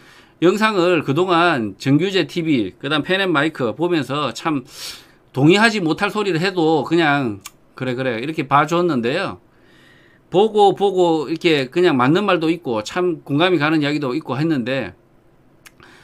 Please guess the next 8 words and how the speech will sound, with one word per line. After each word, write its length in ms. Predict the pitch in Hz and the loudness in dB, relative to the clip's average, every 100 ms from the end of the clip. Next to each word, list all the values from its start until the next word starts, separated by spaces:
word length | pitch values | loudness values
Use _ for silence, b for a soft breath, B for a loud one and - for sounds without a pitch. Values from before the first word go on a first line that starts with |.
| B B B _ | B B B _
자, 260 | - 110 | -6 -4
이 460 | 117 196 226 220 - _ - | -4 -2 0 0 -4 _ -6
언급에 360 | 208 196 156 | -2 0 2
대해서는 420 | 123 117 127 160 | 2 0 -2 -4
정말 500 | 135 101 123 175 196 | -4 -2 2 2 2
저는 680 | 147 170 143 151 127 92 98 | 0 0 0 -2 -4 -8 -12
소름이 420 | - 143 202 226 | -8 -4 -2 -2
끼칩니다. 600 | 214 147 113 101 139 117 | -4 -8 -8 -8 -10 -12